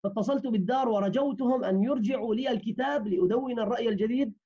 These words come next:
وقلت لهم رجاء آخر مرة ولا أسترجعه منكم بعد". نعم، وكان قد راجع المفصل ثماني مرات بعد كتابته، وكتبه في ربع قرن،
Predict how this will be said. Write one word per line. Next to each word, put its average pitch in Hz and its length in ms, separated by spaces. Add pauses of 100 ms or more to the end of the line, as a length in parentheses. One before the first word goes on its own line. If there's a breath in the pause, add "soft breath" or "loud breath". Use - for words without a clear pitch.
(220)
وقلت 202 320
لهم 277 280
رجاء 240 280
آخر 330 440
مرة 233 460 (560)
ولا 226 240
أسترجعه 214 920
منكم 254 460
بعد". 151 300 (460)
نعم، 151 200
وكان 247 260
قد 202 220
راجع 226 360
المفصل 262 880 (560)
ثماني 254 580
مرات 196 580 (240)
بعد 185 180
كتابته، 180 480 (320)
وكتبه 254 520
في 208 200
ربع 226 360
قرن، 170 340